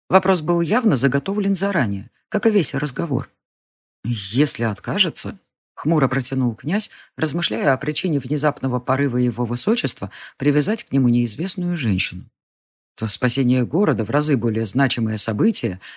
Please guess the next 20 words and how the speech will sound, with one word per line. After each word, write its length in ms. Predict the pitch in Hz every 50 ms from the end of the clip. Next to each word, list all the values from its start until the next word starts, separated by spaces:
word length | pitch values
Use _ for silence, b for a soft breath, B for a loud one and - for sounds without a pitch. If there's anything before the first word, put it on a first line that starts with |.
| B B
чем 180 | - - 131 123
моя 340 | 120 117 120 117 107 180
скромная 520 | 208 - - - 139 147 165 156 143 127 120
жизнь. 380 | - 107 95 85 87 - - - _ _ _ _ _ _ -
Так 140 | - 107
что 240 | - - 117 107 98
жениться 540 | 95 101 110 107 123 190 208 - - - - - -
надо 260 | 117 156 185 135 120
тебе, 380 | - - 113 98 - 71 90 - _ _ _ _ _ _ _ _ _ _ _ _ _ -
а 100 | - 139
не 120 | 143 143 143
бегать 380 | 131 127 127 120 120 113 -
от 120 | 110 98 92
брака 400 | - 123 175 196 - 110 95 -
и 80 | - 147
трона», 380 | - - 117 101 90 85 73 - _ _ _ _ _ _ _ _ _ -
закончил 560 | 120 131 - - 175 226 220 - 220 208 - _
он 160 | - 123 113
про 120 | - 156 143
себя. 400 | - - 151 135 107 98 -